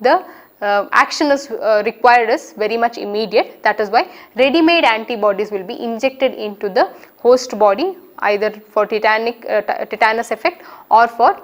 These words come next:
snake venom, uh, which has been entered into the body. So immediate action, that is immediate antibodies will be acting on the antigen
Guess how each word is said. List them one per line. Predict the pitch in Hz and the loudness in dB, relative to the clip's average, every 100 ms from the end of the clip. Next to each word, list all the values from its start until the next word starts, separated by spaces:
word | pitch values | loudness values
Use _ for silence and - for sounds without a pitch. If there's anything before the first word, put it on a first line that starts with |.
| - | -16
snake | - 240 233 233 | -6 -2 -2 -2
venom, | 208 226 403 - - _ 370 | -4 -2 -4 -10 -20 _ -18
uh, | - 202 | -6 -4
which | 196 214 | -2 0
has | 220 208 | -2 -2
been | 208 269 | -6 -6
entered | - 202 220 202 | -6 -2 0 0
into | 185 214 | -2 -2
the | 269 | 0
body. | 202 175 - - - - | 0 -2 -8 -20 -20 -4
So | 233 | 0
immediate | 240 247 269 277 277 | 2 2 2 0 4
action, | 240 233 - 415 | 2 2 -4 -6
that | 247 214 | -6 -8
is | 196 | -6
immediate | 226 247 254 254 | -4 -2 0 2
antibodies | 240 226 247 214 202 302 349 | 2 -2 -4 -2 0 -2 -4
will | 208 | -6
be | 190 | -6
acting | - 202 202 254 226 | -2 -4 -4 -4 -4
on | 208 | -2
the | 208 | -2
antigen | 190 185 190 240 | -4 -8 -10 -8